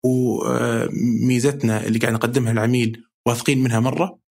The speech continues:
وأحد مشاكلنا الأساسية اليوم وأكبر الشكاوى اللي تجي علينا بعض الأحيان إن زحمة فروعنا، وهذا يعني دليل جميل إن فيه، آه، في احتياج أكبر ودنا نغطي هذا الاحتياج.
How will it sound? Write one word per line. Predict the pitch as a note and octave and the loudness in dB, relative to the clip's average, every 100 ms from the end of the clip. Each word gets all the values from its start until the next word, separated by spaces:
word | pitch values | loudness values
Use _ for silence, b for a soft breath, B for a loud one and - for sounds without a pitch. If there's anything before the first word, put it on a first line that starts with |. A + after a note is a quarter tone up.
| _ _ _ - | _ _ _ -2
وأحد | - - B2+ | 2 2 2
مشاكلنا | A#2+ B2 A#2+ D3 | 0 0 0 0
الأساسية | A#2+ B2 A#2+ C3 | 0 -2 0 0
اليوم | A#2+ B2+ A2+ | 2 0 0
وأكبر | C3+ - A#2+ | -2 -2 -2
الشكاوى | A#2 - C3+ A#2+ | -2 0 0 0
اللي | A#2 | -2
تجي | B2+ | -2
علينا | A#2+ C3+ | 0 0
بعض | B2 | 0
الأحيان | A#2 - D3 F3+ F3 B - D3 | -2 -2 -2 -2 -6 B -6 -2
إن | B2 | 0
زحمة | B2 A2+ | 0 -2
فروعنا، | G#2+ A2+ A#2 A2 _ _ _ _ _ - | -4 -4 -4 -8 _ _ _ _ _ 2
وهذا | A#2+ D3+ D3 | 4 4 2
يعني | C3 A#2+ A#2+ B2 A#2 | 2 2 0 0 0
دليل | B2+ C#3+ C3+ | 0 2 2
جميل | B2+ C3 D3 C3 | 2 2 2 2
إن | B2 B2 A#2+ A#2+ _ _ _ - | 2 0 -2 -6 _ _ _ 0
فيه، | C#3+ B2 A#2 | 2 2 0
آه، | A2+ A2 A2+ A#2+ A2+ | 0 -2 -2 -4 -4
في | - | -4
احتياج | B2 - A#2+ B2 | -4 0 0 0
أكبر | B2 D#3+ F3 - | -2 -4 -4 -2
ودنا | C3+ B2+ A#2+ A#2 | -2 0 0 0
نغطي | A2+ A2+ | -2 -2
هذا | A2 G#2+ | -2 -2
الاحتياج. | - - G#2+ | -8 -6 -6